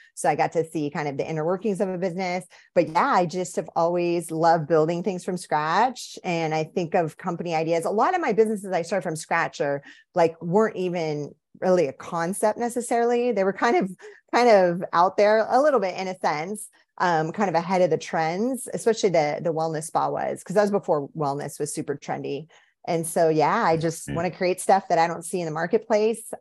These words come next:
Speaker 1: Um, some of it's selfish reasons. Like, I, I want something and it's not in the marketplace. So then I create
Speaker 2: Building
Speaker 1: it.
Speaker 2: it for yourself. Yeah.
Speaker 1: Yeah. Building it for myself. So yeah, it's been, it's a fun ride. That's for sure. <laughs>
Speaker 2: Well, I think that's what we're a lot of times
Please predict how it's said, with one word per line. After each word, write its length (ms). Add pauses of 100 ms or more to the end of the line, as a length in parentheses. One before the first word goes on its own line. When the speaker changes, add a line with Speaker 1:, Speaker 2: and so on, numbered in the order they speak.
(100)
Speaker 1:
Um, 180
some 180
of 60
it's 180
selfish 440
reasons. 480
Like, 140
I, 200
I 200
want 280
something 480
and 100
it's 140
not 120
in 60
the 60
marketplace. 640
So 80
then 80
I 100
create 280
Speaker 2:
Building 240
Speaker 1:
it. 40
Speaker 2:
it 40
for 80
yourself. 520
Yeah. 320
Speaker 1:
Yeah. 420
Building 220
it 60
for 80
myself. 460
So 400
yeah, 180
it's 160
been, 380
it's 80
a 60
fun 260
ride. 300
That's 180
for 80
sure. 320 (100)
<laughs> 220
Speaker 2:
Well, 220
I 160
think 200
that's 200
what 60
we're 320
a 100
lot 120
of 80
times 280